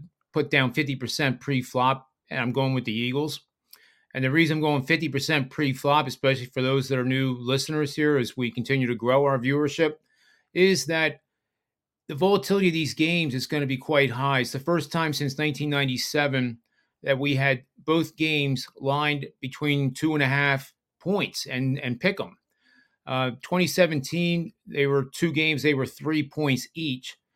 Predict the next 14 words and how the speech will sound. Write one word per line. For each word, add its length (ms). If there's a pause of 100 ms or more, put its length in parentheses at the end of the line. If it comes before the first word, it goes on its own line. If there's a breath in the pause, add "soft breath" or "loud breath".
(280)
But 280
first 320
time 240
since, 360
uh, 220
ninety-seven 800
that 180
we've 180
been 300
under 340
three 300
in 120
both 280
games. 460